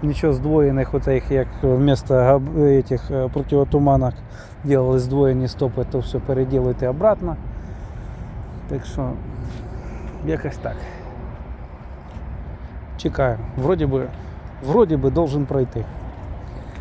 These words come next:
А там видно буде. Алабашек. Ах, красивый, а! Тонкий тільки, зараза.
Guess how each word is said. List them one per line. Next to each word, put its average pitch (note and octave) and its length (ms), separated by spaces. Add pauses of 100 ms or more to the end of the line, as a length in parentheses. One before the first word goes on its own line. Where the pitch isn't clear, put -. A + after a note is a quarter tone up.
(240)
А C3+ 120
там C3+ 180
видно A#2+ 320
буде. A2+ 260 (1300)
Алабашек. C3+ 560 (120)
Ах, - 260 (240)
красивый, F3 920
а! F#3 180 (640)
Тонкий C#4 320
тільки, C3+ 260
зараза. B2+ 480